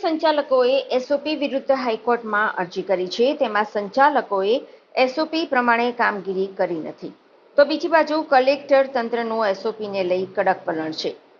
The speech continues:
તેમજ સુરક્ષાને લઈને ડોગ સ્ક્વોડ સાથે ચેકિંગ હાથ ધરાશે. મેળા મુદ્દે આજે મહત્વનો નિર્ણય લેવાઈ શકે છે. રાજકોટમાં સૌરાષ્ટ્રના પ્રખ્યાત લોકમેળાનો વિવાદ સમાપ્ત થવાનું નામ નથી લેતું,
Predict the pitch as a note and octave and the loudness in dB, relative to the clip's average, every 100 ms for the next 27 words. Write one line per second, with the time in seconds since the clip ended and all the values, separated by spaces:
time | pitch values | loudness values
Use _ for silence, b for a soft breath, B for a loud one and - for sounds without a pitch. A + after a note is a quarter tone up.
0 | _ F#3+ G3 G3 A3 G#3 - B3 C4+ D4 | _ -4 -2 0 0 0 0 0 2 2
1 | A3+ G3 G3+ C4 B B _ A3 B3+ D4 | 0 -2 -2 -4 B B _ 4 6 4
2 | D#4+ - C4 A#3+ A#3+ B3 A3 A#3+ A#3 A3+ | 0 -4 2 4 4 0 0 -2 -2 -2
3 | F#3+ G3+ G#3 G3 G3+ F#3 F#3+ F3 D#3+ D#3 | -4 -6 -12 -4 -2 -2 -4 -6 -6 -6
4 | - - - _ _ _ _ G#3+ D4 E4+ | -8 -10 -16 _ _ _ _ 2 4 4
5 | F#4 C#4+ C#4+ C4+ D4 - G3+ G#3 G3 G3 | 2 -2 0 0 0 0 0 0 -2 0
6 | C#4 D#4+ C4+ B3 A#3+ G#3+ G#3 G3 F#3+ F#3 | 0 0 -2 0 -2 -2 -4 -2 -2 -2
7 | F3+ D#3 D3+ F3 D#3 D3+ - - - _ | -2 -4 -6 -10 -10 -10 -12 -14 -20 _
8 | _ - - - G3+ G3 C4 D4 C#4 A#3+ | _ -20 -14 0 0 2 2 2 2 2
9 | C4 C4+ A3+ A3 A#3 B3+ C4 A#3 A3+ A3 | 2 0 0 4 4 2 -4 -2 -2 -2
10 | G#3 - A3+ B3+ C4 A3+ G#3 A3 A3+ G#3+ | -8 -4 0 0 0 -2 0 -2 -4 -6
11 | G3 G3 F#3+ F3+ F#3+ G3+ A3 A3 G#3+ G#3+ | -2 -2 -2 -4 -4 2 2 2 -2 -8
12 | G3+ A#3+ B3+ C#4+ C#4 A3 G#3 F#3+ F#3 E3+ | -2 -2 0 -2 -2 -2 -2 -2 -6 0
13 | G3 C#4 C#4+ G3+ F#3 E3+ D#3+ G3+ C4 | 2 2 0 -4 -4 -4 -4 -2 -4